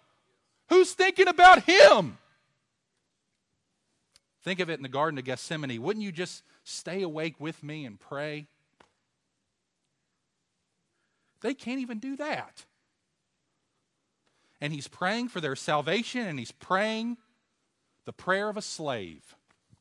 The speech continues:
"Not my will, but your will be done." And they can't even stay awake with him to pray. And he's praying that prayer for their salvation.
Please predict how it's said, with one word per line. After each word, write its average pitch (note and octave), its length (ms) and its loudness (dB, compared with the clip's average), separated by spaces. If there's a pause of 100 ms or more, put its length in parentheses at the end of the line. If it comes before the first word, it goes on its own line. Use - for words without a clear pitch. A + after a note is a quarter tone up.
(800)
"Not D3 240 -2
my B2 220 -8
will, F2+ 400 -16 (960)
but - 200 -14
your A#2 100 -10
will F#2 200 -14
be E2+ 120 -20
done." D2+ 360 -20 (1300)
And G#2+ 120 -16
they C#3+ 100 -10
can't C#3+ 240 -12
even A#2+ 160 -12
stay A#2+ 240 -12
awake A2 300 -12
with G#2+ 140 -16
him G2 120 -16
to F#2 60 -18
pray. F2+ 380 -20 (420)
And G#2+ 120 -18
he's F#2+ 120 -20
praying B2 360 -14
that A2 180 -18
prayer F2+ 400 -16
for - 180 -20
their F2+ 140 -18
salvation. G2+ 640 -18